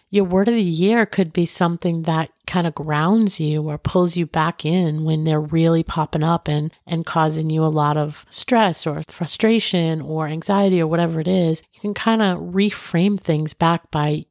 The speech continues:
looking at your, or thinking about your word of the year and what that means to you and the kind of year that you really had set intentions to have. And it just kind of reframes things. It gives you a different perspective and it,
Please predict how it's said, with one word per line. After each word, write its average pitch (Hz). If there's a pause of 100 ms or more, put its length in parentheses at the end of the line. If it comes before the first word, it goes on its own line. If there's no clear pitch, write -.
(280)
looking 170
at 160
your, 160
or 151
thinking 165
about 160
your 160
word 156
of 151
the 156
year 165
and 156
what 160
that 165
means 170
to -
you 294 (160)
and 175
the 160
kind 160
of 160
year 160
that 151
you 165
really 160
had 156
set -
intentions 160
to -
have. 165 (140)
And 185
it 180
just -
kind 247
of 247
reframes 262
things. 151 (340)
It -
gives 175
you 185
a 185
different 202
perspective 160
and 165
it, -